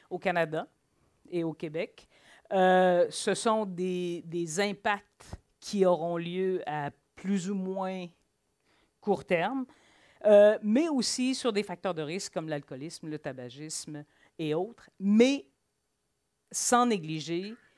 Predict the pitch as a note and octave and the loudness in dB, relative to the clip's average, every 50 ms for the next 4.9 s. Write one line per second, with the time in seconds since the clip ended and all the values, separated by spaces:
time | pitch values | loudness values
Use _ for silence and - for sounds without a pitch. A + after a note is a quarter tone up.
0 | _ _ _ _ - - - - - - A3+ F#3+ G#3 G#3 G3+ - - G#3 F3 D#3+ | _ _ _ _ -6 -4 -4 -4 -2 -2 2 2 2 2 2 0 -4 -4 -2 -2
1 | D#3 D3 - - E3+ E3+ E3+ F3 F#3 F#3 F#3+ G3+ G3+ - _ _ _ E3+ E3+ D#3+ | -2 -4 -6 -6 -4 -4 -2 -2 -2 -2 -2 -4 -8 -12 _ _ _ -20 -18 -16
2 | D3+ C#3+ F3+ F#3+ F#3+ G3+ G#3 G#3+ G3+ - _ _ _ - F3 E3 D3+ D#3 D3+ D3 | -6 0 2 2 4 2 2 -2 -4 -8 _ _ _ -8 -8 -6 -4 -4 -4 -4
3 | D3 C#3+ C3+ A#2+ - - A2 G#2 G#2 G#2 G#2+ B2 C3+ D#3 E3 E3+ E3+ F3+ F#3+ A#3 | -4 -4 -6 -8 -8 -12 -14 -14 -12 -10 -10 -10 -8 -8 -6 -4 -2 2 2 2
4 | B3 - - G#3 F3 E3+ E3+ D#3+ D#3 D3+ D3 - _ D#3 D3 D#3 E3 F#3 | 2 0 -2 -6 -6 -4 -8 -8 -8 -8 -8 -10 _ -10 -10 -10 -10 -12